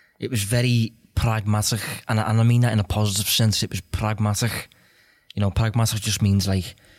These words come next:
realistic, streetwise, and that kind of thing. And that, that's what you've gotta be in a final. So, I think,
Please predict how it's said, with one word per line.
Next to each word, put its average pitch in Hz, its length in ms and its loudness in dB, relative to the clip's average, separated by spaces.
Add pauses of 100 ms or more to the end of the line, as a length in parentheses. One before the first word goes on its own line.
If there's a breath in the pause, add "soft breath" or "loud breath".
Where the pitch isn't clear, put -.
(140 soft breath)
realistic, 101 520 0 (180)
streetwise, 110 800 -2
and 104 140 -2
that 104 120 -2
kind 107 220 0
of - 60 -6
thing. 113 220 2 (920 soft breath)
And 104 140 0
that, 110 140 -4
that's - 240 -4
what 123 100 -4
you've 113 140 -6
gotta 107 160 0
be 110 340 -2
in 113 100 0
a 101 40 2
final. 104 380 0
So, 110 320 -2 (1000 loud breath)
I - 80 -4
think, 143 380 0